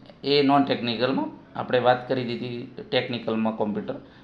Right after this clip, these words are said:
બરાબર. તો કોમ્પ્યુટર નોન ટેકનિકલમાં, અ, જે છે એ પણ તમારે દસ ગુણનું પૂછાશે. એના પછી જે છે, અ,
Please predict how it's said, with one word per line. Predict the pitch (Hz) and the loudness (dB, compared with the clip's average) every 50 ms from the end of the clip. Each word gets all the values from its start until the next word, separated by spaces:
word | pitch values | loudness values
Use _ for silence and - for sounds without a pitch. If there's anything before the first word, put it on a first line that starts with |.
| - - | -8 -2
બરાબર. | 143 160 208 254 - | 0 0 0 0 -2
તો | - - - - - 139 | -6 -10 -12 -8 -4 -4
કોમ્પ્યુટર | 127 - 135 135 139 139 147 135 - 143 147 143 | 0 2 2 2 2 2 -2 -2 0 0 0 0
નોન | 139 139 139 139 139 | 0 2 2 2 2
ટેકનિકલમાં, | 139 139 135 139 139 131 131 135 127 123 127 135 135 - | 2 0 0 0 -4 -4 -4 -4 -4 -4 -2 -4 -4 -4
અ, | - 127 | -6 -6
જે | 127 120 123 | -6 -6 -6
છે | 123 - 131 123 - - - - - - - - - | -6 -6 -6 -6 -6 -8 -12 -18 -20 -20 -20 -8 -2
એ | - 139 | 0 2
પણ | 143 143 143 135 139 135 131 - - - - - - | 4 6 6 6 6 6 4 4 0 -4 -10 -14 -10
તમારે | - 123 123 123 120 123 123 113 | -4 0 2 2 4 2 2 2
દસ | 117 127 127 - - | 0 -2 -2 -2 -6
ગુણનું | 123 120 120 117 117 117 120 127 - - - | -4 -2 -2 -2 -4 -4 -6 -8 -10 -12 -10
પૂછાશે. | 117 117 - 135 123 123 127 143 143 - - - - - - - - - - - - - - - - - - - - - - - - - - - | -8 -4 0 0 0 0 0 -4 -6 -6 -8 -16 -20 -20 -20 -20 -20 -20 -20 -20 -20 -20 -20 -20 -20 -20 -20 -20 -20 -20 -20 -20 -20 -20 -12 -4
એના | - 135 143 156 156 156 | 0 2 4 4 4 6
પછી | 156 156 139 151 160 165 160 160 160 160 151 139 131 | 4 2 2 2 2 4 4 4 4 4 2 2 2
જે | 147 151 | 0 -2
છે, | 143 160 151 151 151 151 - 139 | 0 2 4 4 4 2 0 -4
અ, | - - 127 127 127 | -2 0 0 0 0